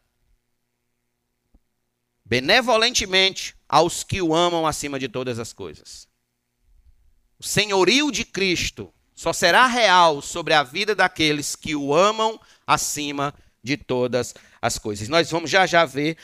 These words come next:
os benefícios de viver debaixo do senhorio de Cristo, debaixo da autoridade de Cristo.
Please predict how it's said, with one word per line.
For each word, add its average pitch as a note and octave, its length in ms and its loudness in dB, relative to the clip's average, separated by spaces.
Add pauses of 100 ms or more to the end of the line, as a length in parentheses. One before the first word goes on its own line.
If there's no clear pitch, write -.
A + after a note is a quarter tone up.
(140)
os D3 220 -6
benefícios C4 920 -2
de G3+ 120 -8
viver F3+ 340 -2
debaixo F3 720 0
do C#3+ 140 -12
senhorio C3+ 360 -8
de B2 100 -14
Cristo, - 280 -12
debaixo E3+ 540 0
da C#3+ 120 -2
autoridade A#2+ 680 -4
de A2 120 -14
Cristo. G2 500 -12